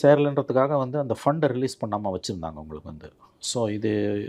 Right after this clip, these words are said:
இதுக்கு முன்னால அந்த ஆர் டின்றது வந்து அது ரொம்ப க-, யூ பி ஏ கவர்மெண்ட்ல ரெண்டாயிரத்தி ஆறு ஏழாம் ஆண்டுகள்ல கொண்டு வரப்பட்டதுன்னு நினைக்கிறேன் நான். அதாவது தரமான பள்ளிகள்ல எட்டாம் வகுப்பு வரை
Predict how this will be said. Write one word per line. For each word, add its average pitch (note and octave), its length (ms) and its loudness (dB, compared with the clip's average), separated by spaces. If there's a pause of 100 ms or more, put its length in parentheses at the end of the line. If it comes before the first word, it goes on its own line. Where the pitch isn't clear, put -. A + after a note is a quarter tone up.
இதுக்கு A2+ 240 0
முன்னால E3+ 160 4
அந்த D3 160 2
ஆர் B2+ 300 6
டின்றது F3 460 2
வந்து D3 200 2
அது B2 180 2
ரொம்ப A2+ 460 0 (540)
க-, G#2+ 160 -4
யூ G2 200 0
பி B2+ 120 4
ஏ B2 60 8
கவர்மெண்ட்ல A#2 400 -2
ரெண்டாயிரத்தி A#2 600 0
ஆறு A2 280 4
ஏழாம் A2 280 2
ஆண்டுகள்ல G2+ 380 0
கொண்டு G2 280 0
வரப்பட்டதுன்னு F2 360 -6
நினைக்கிறேன் E2 420 -12
நான். D#2 260 -16 (680)
அதாவது G#2 500 2
தரமான A#2 500 2
பள்ளிகள்ல A2 560 2
எட்டாம் B2 160 2
வகுப்பு G#2 320 -6
வரை G2+ 480 -4